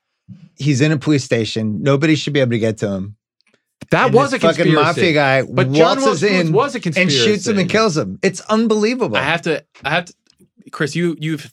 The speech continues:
Speaker 3: been in some interesting and powerful rooms, but you guys have been in more powerful rooms than we have. So th-, I'm, I wanna ask you this sincerely, because I don't, I'm not a conspiracy person at all,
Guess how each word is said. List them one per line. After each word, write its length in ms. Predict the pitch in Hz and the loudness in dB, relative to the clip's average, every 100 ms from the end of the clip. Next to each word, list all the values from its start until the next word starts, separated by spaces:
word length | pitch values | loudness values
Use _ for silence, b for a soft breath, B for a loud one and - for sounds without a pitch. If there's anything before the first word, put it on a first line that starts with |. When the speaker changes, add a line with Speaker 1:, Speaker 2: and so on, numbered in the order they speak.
| - | -6
Speaker 3:
been 120 | 139 | -4
in 100 | 120 | -4
some 320 | 113 110 101 - | -6 -8 -8 -10
interesting 480 | 123 117 110 110 104 | -14 -12 -8 -8 -8
and 100 | 92 | -6
powerful 380 | 107 101 - | -6 -6 -10
rooms, 280 | 101 90 95 | -12 -12 -12
but 140 | - 123 | -8 -2
you 80 | |
guys 200 | 139 123 | 0 -2
have 80 | 110 | -2
been 100 | 101 | -6
in 140 | 98 98 | -6 -6
more 180 | 104 98 | -6 -6
powerful 460 | 95 95 - 90 | -8 -10 -10 -12
rooms 240 | 87 95 - | -12 -16 -16
than 140 | 95 | -16
we 100 | 87 | -14
have. 200 | 107 - _ | -16 -18 _
So 200 | - 110 | -12 -6
th-, 120 | 123 131 | -6 -6
I'm, 140 | 135 120 131 | -8 -6 -4
I 80 | |
wanna 220 | 127 139 123 | -2 -2 -2
ask 220 | 113 - | -4 -6
you 60 | |
this 140 | 104 - | -10 -10
sincerely, 560 | 90 - 90 85 - _ _ b b | -12 -12 -12 -14 -18 _ _ b b
because 280 | 120 135 - - | -4 -2 -2 -2
I 120 | 156 | 0
don't, 200 | 202 - _ - - - | 0 -4 _ -20 -18 -6
I'm 140 | 120 127 | -2 2
not 160 | 120 | 2
a 40 | 117 | 2
conspiracy 540 | 120 110 104 101 98 | -2 -6 -8 -6 -10
person 360 | 95 92 - 92 | -8 -10 -10 -12
at 100 | 101 | -10
all, 240 | 95 - | -8 -10